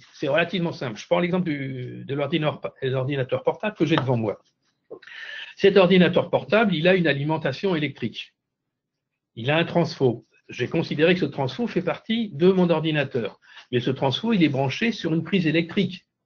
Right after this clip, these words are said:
Est-ce qu'il faut que j'aille jusqu'à la prise électrique de la pièce ? Est-ce qu'il faut que j'aille jusqu'au tableau de distribution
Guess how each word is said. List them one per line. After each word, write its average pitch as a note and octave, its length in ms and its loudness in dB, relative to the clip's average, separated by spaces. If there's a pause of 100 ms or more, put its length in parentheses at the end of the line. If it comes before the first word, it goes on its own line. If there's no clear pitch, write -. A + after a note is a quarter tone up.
(140)
Est-ce - 140 -4
qu'il D#3 120 -2
faut D#3 140 -2
que C#3 60 0
j'aille F3 180 6
jusqu'à C#3+ 220 0
la C3 100 4
prise C3+ 220 -2
électrique C3 340 -2
de B2 80 -2
la C3 120 0
pièce ? - 480 0 (520)
Est-ce C#3 120 0
qu'il F#3 120 4
faut F#3 120 6
que F3+ 60 4
j'aille F#3+ 160 6
jusqu'au E3 260 0
tableau F3 300 4
de D#3 60 -2
distribution D3 1040 -4